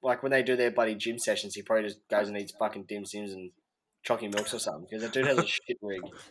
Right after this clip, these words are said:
Speaker 2: <laughs> Yeah, he does,
Speaker 1: Like,
Speaker 2: doesn't
Speaker 1: there's
Speaker 2: he?
Speaker 1: no size in his arms, no, no,
Speaker 2: Yeah.
Speaker 1: like, finish in his arms. He's got a sh-, like, a, he's got a fucking gut. But somehow he's
Speaker 2: Crazy.
Speaker 1: won multiple fucking grand finals and Origin series. And
Speaker 2: Um, apparently he loves the piss, man. He loves getting on the piss. So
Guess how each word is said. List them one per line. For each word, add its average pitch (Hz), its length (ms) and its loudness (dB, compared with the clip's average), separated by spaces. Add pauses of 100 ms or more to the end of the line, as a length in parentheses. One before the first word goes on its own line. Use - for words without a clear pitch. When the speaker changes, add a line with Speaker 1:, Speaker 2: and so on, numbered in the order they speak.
(220)
Speaker 2:
<laughs> - 600 -6
Yeah, 202 160 12
he 156 80 10
does, 135 160 10
Speaker 1:
Like, 147 80 4
Speaker 2:
doesn't - 40 6
Speaker 1:
there's 175 140 8
Speaker 2:
he? 170 60 0
Speaker 1:
no 175 220 12
size 143 420 6
in 143 60 -2
his 127 120 -2
arms, 107 420 0
no, 131 240 2
no, 131 220 2
Speaker 2:
Yeah. 127 200 8
Speaker 1:
like, 123 120 4 (300)
finish 120 240 -2
in 120 80 -4
his 110 140 -4
arms. 98 340 -4
He's 107 100 -8
got 107 100 -4
a 104 40 -4
sh-, - 200 -4
like, 107 140 -2
a, 107 180 -2
he's 107 120 -10
got 120 100 -2
a 107 80 -6 (640)
fucking 123 340 -4
gut. 107 320 4 (760)
But 123 80 -2
somehow 143 300 10
he's 117 120 4
Speaker 2:
Crazy. 147 200 12
Speaker 1:
won - 160 0 (260)
multiple 131 400 6
fucking 117 260 0
grand 110 220 2
finals 104 340 0
and 104 200 -2
Origin 95 260 -4
series. 90 360 -8
And 95 280 0
Speaker 2:
Um, 135 180 6
apparently 160 440 10
he 143 100 6
loves 123 260 6
the 113 80 -4
piss, - 320 -2
man. 107 160 2
He 104 60 2
loves 113 220 6
getting 131 180 2
on 123 80 2
the 110 80 -4
piss. - 400 0 (460)
So - 80 12